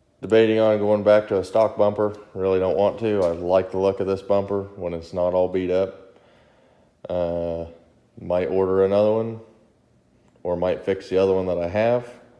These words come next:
Uh, comment in the, down below I know this is not a Sentra video, but comment down below and, um, tell me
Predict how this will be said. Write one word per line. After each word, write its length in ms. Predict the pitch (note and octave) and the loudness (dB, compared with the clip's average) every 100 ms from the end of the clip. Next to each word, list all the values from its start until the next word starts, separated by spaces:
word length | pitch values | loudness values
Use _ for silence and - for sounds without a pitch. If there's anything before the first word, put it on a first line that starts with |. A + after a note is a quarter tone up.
| _ _ _ _ _ _ _ _ _ _ _ _ _ _ _ _ _ _ _ - | _ _ _ _ _ _ _ _ _ _ _ _ _ _ _ _ _ _ _ -14
Uh, 440 | - G1+ G1+ - - - _ _ | -10 -8 -8 -10 -14 -20 _ _
comment 300 | A2+ B2+ C3 | -2 0 0
in 60 | A#2 | 2
the, 300 | G#2 F#2+ F2+ - - - _ _ - | 4 2 0 -10 -20 -20 _ _ -8
down 200 | - A2 | -2 0
below 520 | F#2 F#2 G#2 G2 - - - _ _ - | 2 6 6 6 2 -10 -20 _ _ -6
I 60 | |
know 100 | F#2 | 0
this 160 | G2 F#2+ | 0 -2
is 60 | G2 | -2
not 180 | G2 | 0
a 140 | E2+ F2 - - - | 0 -4 -14 -20 -10
Sentra 360 | - A2 - F2 | -2 -2 -2 -2
video, 260 | F2+ F2+ F#2+ | 0 2 0
but 140 | - | 0
comment 320 | A2+ A#2 G2 | -2 -2 0
down 160 | G#2 G2+ | 2 2
below 400 | F2+ F#2+ G#2 F#2 | 4 4 6 4
and, 160 | F2 | 0
um, 420 | F2 F2 F2 F2 E2+ - _ _ _ _ _ _ _ _ _ | 0 0 0 -4 -14 -20 _ _ _ _ _ _ _ _ _
tell 180 | - A#2 | 2 2
me 180 | G2 | 2